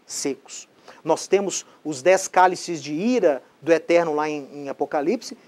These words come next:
e temos as dez pragas também em, é, no Êxodo do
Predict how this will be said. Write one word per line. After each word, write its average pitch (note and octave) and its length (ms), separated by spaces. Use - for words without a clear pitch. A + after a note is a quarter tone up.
e B3+ 80
temos F3+ 380
as D#3 160
dez E3 240
pragas D3+ 560
também C#3+ 440
em, D3+ 360
é, B2 760
no C3 160
Êxodo C#3 460
do C3+ 260